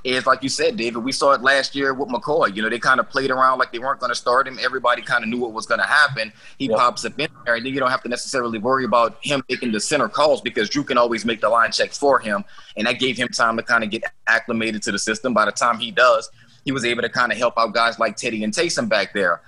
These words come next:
Speaker 1: So I think it's gonna be that situation. But N-, McCoy's a natural guard, and I think C-, Cesar Ruiz is a natural center. That's gonna play out just like that. I think when it comes to Nick Easton,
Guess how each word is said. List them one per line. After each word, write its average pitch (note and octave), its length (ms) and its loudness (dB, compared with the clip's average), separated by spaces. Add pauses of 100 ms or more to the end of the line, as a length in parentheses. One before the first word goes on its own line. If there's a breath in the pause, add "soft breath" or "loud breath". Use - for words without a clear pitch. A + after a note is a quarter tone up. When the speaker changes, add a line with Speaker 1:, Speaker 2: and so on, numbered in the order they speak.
(160 loud breath)
Speaker 1:
So D3 160 0
I D3 60 6
think F#3 200 -4
it's E3+ 100 -6
gonna C3 200 -2
be A#2 120 -4
that G#2+ 180 2
situation. G#2+ 520 -4
But C3+ 120 0
N-, C#3 160 -6
McCoy's D3+ 380 2
a C#3+ 60 0
natural A2 320 2
guard, F#2 320 2
and A#2 160 2
I A2+ 60 8
think B2 200 -2
C-, C3+ 220 -4
Cesar A2+ 260 -4
Ruiz A2+ 320 2
is G2+ 100 -4
a G2+ 40 -4
natural G#2+ 280 2
center. G#2+ 300 0
That's A#2+ 220 -2
gonna B2+ 180 0
play B2 220 0
out A2 160 4
just A2 200 -6
like G#2+ 220 2
that. G#2+ 220 2 (320 soft breath)
I A2 80 2
think B2 260 -6
when A2+ 140 -4
it G#2+ 100 -6
comes C3+ 200 0
to A#2+ 100 -6
Nick A#2 220 -2
Easton, A2 420 -2